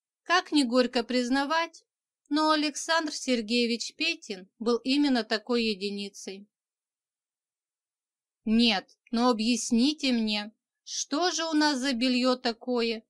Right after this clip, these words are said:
у этой Коневой и Т, если его воруют по три раза на неделе?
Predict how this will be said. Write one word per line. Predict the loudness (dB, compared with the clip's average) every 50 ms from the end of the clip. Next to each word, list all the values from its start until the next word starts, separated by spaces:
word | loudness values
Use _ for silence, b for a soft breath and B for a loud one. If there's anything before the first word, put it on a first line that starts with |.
| _
у | -2 2 4
этой | 4 4 4 2 2 0 0
Коневой | -2 -2 -4 -2 -2 0 0 0 0 0 0 -2
и | -4 -4 -4 -4 -4 -4
Т, | -4 -4 -2 -2 -4 -6 -10 -16 _ _ _ _ _ _ _ _ _ -4
если | -2 -2 -2 -2 -4 -4 -2 0
его | 0 0 0 0 0 0
воруют | 0 0 0 0 0 -2 -4 -4 -6 -6 _
по | -2 -2 -2
три | 0 0 0 2
раза | 2 4 2 2 2 0 -2
на | -2 -2 -2
неделе? | -2 -4 -6 -6 -4 -4 -4 -4 -6 -8 -10 -14